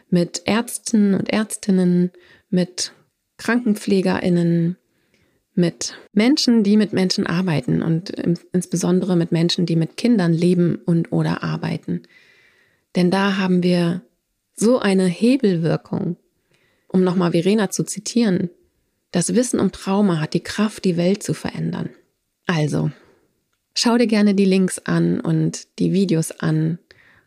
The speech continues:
Schreib mir gerne, ja, was deine Gedanken dazu sind. Und ich möchte dich wirklich ermutigen, mit diesem Blick durch die Welt zu gehen und gewaltvolles Verhalten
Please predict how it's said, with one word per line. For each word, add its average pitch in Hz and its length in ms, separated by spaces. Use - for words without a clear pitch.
Schreib 208 340
mir 196 120
gerne, 170 560
ja, 190 320
was 196 160
deine 190 240
Gedanken 175 460
dazu 165 360
sind. 160 420
Und 196 140
ich 190 100
möchte 190 280
dich 185 220
wirklich 247 340
ermutigen, 202 540
mit 175 160
diesem 214 240
Blick 220 280
durch 196 200
die 175 140
Welt 185 260
zu 214 140
gehen 165 260
und 160 260
gewaltvolles 180 800
Verhalten 170 680